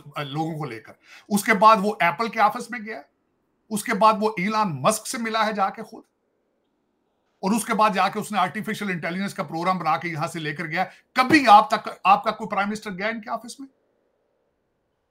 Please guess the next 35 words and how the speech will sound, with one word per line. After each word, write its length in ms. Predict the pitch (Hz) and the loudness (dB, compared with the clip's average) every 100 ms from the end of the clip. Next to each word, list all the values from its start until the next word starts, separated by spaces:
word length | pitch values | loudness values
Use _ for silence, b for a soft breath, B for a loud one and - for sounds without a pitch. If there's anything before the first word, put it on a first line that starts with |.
| _ _ _ 196 | _ _ _ -4
इनको 180 | 208 202 | 0 4
Microsoft 560 | 208 214 233 208 214 | 4 4 2 2 0
के 80 | 208 | -2
स्पेलिंग 320 | - 277 262 | -2 -2 -2
नहीं 100 | 240 | -2
आएंगे, 220 | 196 185 | -2 0
आ-, 140 | 180 175 | -2 0
आपके 260 | 165 165 165 | -2 -2 -8
जितने 260 | 151 147 | -10 -12
सियासतदान 500 | 147 120 143 139 135 | -12 -14 -12 -10 -8
हैं, 80 | 143 | -8
ये 120 | 135 | -12
जितने 220 | 123 110 135 | -14 -14 -14
एस्टेब्लिशमेंट 580 | - 98 104 - 92 - | -14 -18 -18 -18 -20 -20
वाले। 120 | - _ _ _ _ _ _ _ _ _ _ _ _ _ _ _ _ _ _ _ _ _ _ _ _ _ _ _ - | -20 _ _ _ _ _ _ _ _ _ _ _ _ _ _ _ _ _ _ _ _ _ _ _ _ _ _ _ -4
चीमा 200 | 175 220 | 4 6
साहब, 220 | 269 262 | 6 4
ये 80 | 240 | 2
चाइना 400 | 233 220 220 262 | 2 4 6 4
में 120 | 240 | 2
सिर्फ 200 | - 254 - | 0 -2 4
पैसे 260 | 226 233 | 4 4
मांगने, 320 | 247 220 226 233 | 2 2 2 -2
किकबैक 420 | 240 226 226 202 | -4 -2 0 0
लेने 260 | 202 214 | 0 -2
जाते 300 | 190 190 220 | 0 0 0
हैं। 160 | 220 269 | -2 -2
कभी 180 | 220 226 | -2 -2
गए 300 | 147 185 247 | 0 2 4
हैं 120 | 277 | 2
ये 120 | 269 | 0
Google 380 | 208 214 226 247 | -4 -4 -4 -4
के 80 | 240 | -2
ऑफिस 300 | 226 277 | -2 -4
में, 100 | 269 | -14